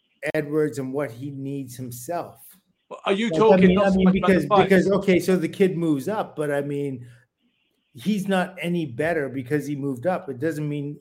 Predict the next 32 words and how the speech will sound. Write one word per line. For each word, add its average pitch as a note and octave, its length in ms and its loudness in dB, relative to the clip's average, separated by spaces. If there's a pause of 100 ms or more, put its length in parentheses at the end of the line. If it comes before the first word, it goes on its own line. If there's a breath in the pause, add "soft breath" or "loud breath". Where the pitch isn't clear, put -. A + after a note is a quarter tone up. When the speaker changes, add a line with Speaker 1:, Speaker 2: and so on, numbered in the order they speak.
(100)
Speaker 1:
i-, D#3 320 -10
in D#3 100 -8
fact, - 120 -8
Speaker 2:
I'm A3 100 0
not C4 160 0
Speaker 1:
it F3+ 40 -12
Speaker 2:
talking C4+ 260 2
about A3 160 0
him A#3 140 -6
moving G3 260 -6
up. E3 120 -4
I'm F3 100 -12
saying G#3 240 -8
if G3+ 140 -12
Bam A3+ 220 -6
moves F3 280 -10
up, D3 160 -8 (180)
Sonny F#3+ 300 -14
can D#3+ 140 -20
stay G#3 240 0
at - 140 -6
flyweight. E3 200 0
Speaker 1:
No, G#3 120 4
no, F#3 220 4
that's F3+ 200 2
what A3 60 2
I'm F#3 100 2
saying. G#3 320 -2
If A#2+ 140 -6
Bam F3+ 280 2
moves D3 280 -4
up, F#3+ 360 -4